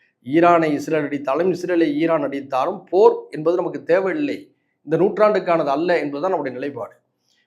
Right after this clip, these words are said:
இந்த நிலையில் ஒரு வருடமாக இஸ்ரேல் செய்யக்கூடிய சண்டித்தனங்களை வெறுமனே கண்டன அறிக்கையை மட்டுமே வெளியிட்டு கொண்டிருந்த மேலை நாடுகள், ஈரான் இஸ்ரேல் அடிக்கிறச்சிங்கவுமே தடுப்பு, ஆ,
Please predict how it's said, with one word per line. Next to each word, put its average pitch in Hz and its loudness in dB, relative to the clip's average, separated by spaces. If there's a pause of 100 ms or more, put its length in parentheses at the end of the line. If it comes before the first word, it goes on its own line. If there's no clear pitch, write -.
இந்த 226 6
நிலையில் 151 0 (1040)
ஒரு 214 4
வருடமாக 240 10 (1000)
இஸ்ரேல் 214 -2
செய்யக்கூடிய 196 4
சண்டித்தனங்களை 165 2
வெறுமனே 185 4
கண்டன 170 2
அறிக்கையை 165 2
மட்டுமே 156 0
வெளியிட்டு 165 -2
கொண்டிருந்த 123 -8
மேலை 139 0
நாடுகள், 104 -8 (680)
ஈரான் 226 0
இஸ்ரேல் 190 -2
அடிக்கிறச்சிங்கவுமே 160 -2 (480)
தடுப்பு, 185 0 (1040)
ஆ, 120 -8